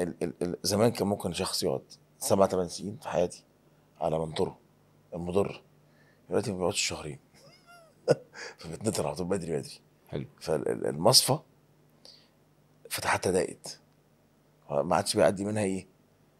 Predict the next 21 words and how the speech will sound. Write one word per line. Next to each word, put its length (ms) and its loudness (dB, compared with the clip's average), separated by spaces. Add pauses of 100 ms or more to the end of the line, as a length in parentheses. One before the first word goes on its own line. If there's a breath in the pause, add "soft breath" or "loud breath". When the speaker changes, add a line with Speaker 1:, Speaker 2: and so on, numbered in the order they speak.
(160)
Speaker 1:
أي 180 2
حاجة 200 2
خلاص. 420 -6
يعني 180 -10
خلاص 260 -4
ال-، 380 -14
الشوائب 420 6
ما 60 8
عادش 180 2
بتعدي. 380 -2 (460 soft breath)
كل 320 8
ما 100 6
بتكبر 600 4
حرفيًا 380 4
يعني. 240 -8 (1120 soft breath)
لسه 240 0
من 100 0
كام 220 4
يوم 180 0
مثلًا 440 -8 (280)
حد 360 -2